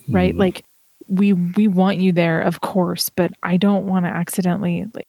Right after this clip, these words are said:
Speaker 1: because we're from Caravel, like, I don't wanna accidentally out you
Speaker 2: Mm-hmm.
Speaker 1: as not being there.
Speaker 2: I, I agree. I don't know if I wanna be outed as the Beast of Medullary Hill here.
Speaker 1: Right.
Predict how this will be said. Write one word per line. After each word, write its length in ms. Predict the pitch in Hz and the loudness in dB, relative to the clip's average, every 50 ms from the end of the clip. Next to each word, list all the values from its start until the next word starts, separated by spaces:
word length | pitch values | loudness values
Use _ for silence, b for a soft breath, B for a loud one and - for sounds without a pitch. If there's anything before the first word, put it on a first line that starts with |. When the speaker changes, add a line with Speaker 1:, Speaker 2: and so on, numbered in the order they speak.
| _ - | _ -4
Speaker 1:
because 400 | 202 180 - - 208 202 180 190 | -4 -4 -2 0 0 2 2 2
we're 160 | 185 185 170 | 2 0 0
from 380 | - - - 190 180 175 175 165 | -2 -2 0 2 2 4 2 0
Caravel, 720 | - - 196 170 165 165 160 165 151 147 151 156 160 - - _ _ _ - | -2 0 0 2 2 2 2 2 2 2 2 2 0 0 -4 _ _ _ -6
like, 160 | 196 185 - - - | -4 -4 -4 -2 0
I 100 | 185 196 | 0 2
don't 120 | 196 202 196 | 2 2 2
wanna 160 | 202 196 185 | 2 2 0
accidentally 680 | - - 170 170 - - 202 190 175 - 185 180 - - | 0 -2 -4 -4 -4 -2 0 0 0 0 0 -4 -4 -4
out 240 | - 175 190 - - | -4 -2 -2 -4 -4
you 320 | - 202 208 208 226 220 - _ _ _ _ _ _ _ _ _ - - | -2 -2 -2 -2 -2 -4 -8 _ _ _ _ _ _ _ _ _ 4 6
Speaker 2:
Mm-hmm. 380 | 104 101 - - - - - - - _ _ _ - | 6 6 6 4 0 0 -4 -10 -14 _ _ _ -2
Speaker 1:
as 200 | - 180 165 175 | 0 2 4 4
not 280 | 175 170 170 - - 175 | 4 4 2 2 0 0
being 400 | 185 170 170 165 160 160 160 160 | 0 0 2 2 2 2 0 2
there. 680 | 170 180 170 170 165 160 160 151 156 151 151 151 - - _ _ _ _ _ _ _ _ _ _ - | 2 2 2 2 2 0 0 -2 -2 -4 -6 -6 -10 -14 _ _ _ _ _ _ _ _ _ _ -10
Speaker 2:
I, 200 | - 92 87 - - - | -8 -8 -8 -6 -2 -2
I 120 | 101 90 | 0 0
agree. 500 | 87 85 - - 95 98 113 - 139 - - _ - | -2 -2 0 0 2 2 2 0 -2 -4 -10 _ -4
I 120 | - 92 87 | -4 -2 -2
don't 160 | 95 185 - | -2 0 0
know 100 | 98 95 | 0 0
if 120 | - - | 0 0
I 60 | 92 | -2
wanna 180 | 87 87 87 87 | -2 -2 -2 -2
be 180 | - 92 90 98 | -2 -2 -2 0
outed 380 | - 85 90 92 104 117 - - _ - - | 0 -2 0 0 -2 -4 -4 -8 _ -12 -10
as 600 | - 92 87 87 - - - - - - - _ _ - | -8 -8 -6 -6 0 0 2 2 2 -2 -6 _ _ -10
the 160 | 80 80 87 | -10 -8 -8
Beast 340 | - - 95 98 - - - | -6 -4 -2 0 0 0 -2
of 120 | - - | -2 -2
Medullary 480 | 98 82 82 - 87 87 87 - 82 85 | -2 -2 0 0 -2 -2 -2 -4 -6 -4
Hill 240 | - 104 - 123 120 | -2 0 0 2 2
here. 340 | 117 151 160 170 - - _ _ _ _ _ - | 2 2 2 0 -4 -10 _ _ _ _ _ 0
Speaker 1:
Right. 520 | 185 175 165 160 156 151 151 151 156 - | 0 2 2 2 0 0 -2 -4 -6 -8